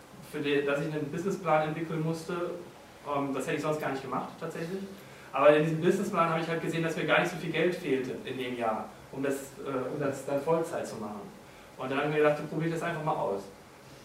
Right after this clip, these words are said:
Und, ähm, ja, dann ist die App rausgekommen, dann gab, gab's da die ersten Einnahmen. Im Jahr zweitausendzwölf kam dann das, das deutsche Buch,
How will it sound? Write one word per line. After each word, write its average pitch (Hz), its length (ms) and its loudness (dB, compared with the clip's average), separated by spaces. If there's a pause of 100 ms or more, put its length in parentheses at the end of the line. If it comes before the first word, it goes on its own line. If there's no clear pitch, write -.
(440)
Und, 147 320 6 (260)
ähm, 143 380 2
ja, 151 120 6
dann 135 120 4
ist 135 140 -4
die - 80 -2
App 208 200 4
rausgekommen, 190 840 6
dann 147 240 2
gab, 139 260 -2
gab's 135 220 -2
da 151 120 4
die 147 100 2
ersten - 320 -4
Einnahmen. 175 840 2 (560)
Im 131 80 0
Jahr 127 140 0
zweitausendzwölf 143 2000 2 (340)
kam 156 240 4
dann 147 100 0
das, 139 180 0 (260)
das 135 160 -4
deutsche 151 280 2
Buch, 226 340 -2